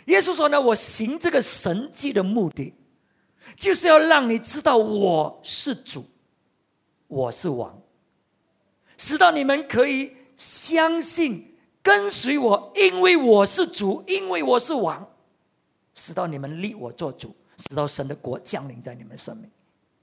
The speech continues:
这个是主耶稣行神迹的目的。这个就是为什么神祝福我们，他乃是要做王在我们生命里面，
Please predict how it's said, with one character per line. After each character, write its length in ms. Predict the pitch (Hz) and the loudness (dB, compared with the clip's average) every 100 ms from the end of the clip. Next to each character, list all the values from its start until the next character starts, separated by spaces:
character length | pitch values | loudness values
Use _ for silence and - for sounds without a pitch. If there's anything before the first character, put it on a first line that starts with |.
| _ _ | _ _
这 100 | - | -6
个 100 | 415 | -2
是 140 | 381 370 | -2 -4
主 220 | - 262 | -4 -2
耶 100 | 302 | -2
稣 160 | 294 311 | -2 -2
行 300 | - 220 320 | -2 -4 -6
神 280 | - 190 - | -4 -4 -6
迹 160 | 294 | -4
的 80 | 262 | -2
目 200 | 233 277 | 0 0
的。 320 | 285 165 - _ _ _ _ _ - - | 0 -4 -8 _ _ _ _ _ -20 -4
这 120 | 403 | 0
个 100 | 381 | 2
就 100 | 370 | 2
是 100 | 349 | 0
为 220 | 349 370 | 2 2
什 140 | 330 285 | 2 0
么 100 | 302 | 0
神 320 | - 240 294 | 0 -2 -2
祝 200 | - 370 | -2 0
福 200 | 339 339 | 0 -2
我 160 | 320 214 | 0 0
们， 200 | 165 143 - _ _ _ _ _ _ | -2 -6 -12 _ _ _ _ _ _
他 140 | - 359 | 2 4
乃 180 | 349 277 | 6 4
是 240 | 311 330 | 2 0
要 240 | 330 294 | 4 4
做 680 | - - 381 277 202 - - | 2 2 4 6 4 -4 -16
王 440 | - 175 185 262 339 | -6 0 2 2 2
在 140 | 320 | 2
我 100 | 254 | 4
们 140 | 220 233 | 2 -2
生 180 | - 311 | -2 -2
命 180 | 311 269 | -4 -6
里 140 | 185 | -8
面， 200 | 190 180 | -10 -14